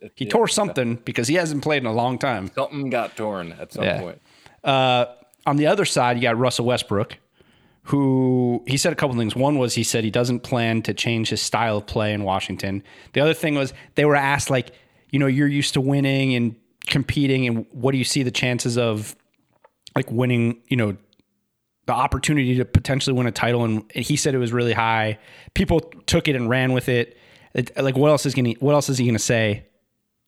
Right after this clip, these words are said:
Speaker 2: Other,
Speaker 1: Exactly.
Speaker 2: you
Speaker 1: And
Speaker 2: know?
Speaker 1: w-, this goes right back to the Kyrie Irving thing of, like, <laughs> the media is gonna distort this and say he's so ridiculous. What the hell is he supposed to say?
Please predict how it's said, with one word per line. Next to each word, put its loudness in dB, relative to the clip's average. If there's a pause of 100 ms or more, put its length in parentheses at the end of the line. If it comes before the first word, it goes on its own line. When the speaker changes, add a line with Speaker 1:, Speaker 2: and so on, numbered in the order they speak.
(140)
Speaker 2:
Other, -2
Speaker 1:
Exactly. 0 (160)
Speaker 2:
you 2
Speaker 1:
And 4
Speaker 2:
know? 2
Speaker 1:
w-, -8
this -4
goes -4
right 0
back 0
to -12
the -4
Kyrie -2
Irving -4
thing -10
of, -16
like, -6 (280)
<laughs> -16
the 0
media 2
is -2
gonna 0
distort -4
this -4
and -10
say -4
he's -8
so -6
ridiculous. -4
What -20
the -2
hell -2
is -4
he -4
supposed -4
to -12
say? -10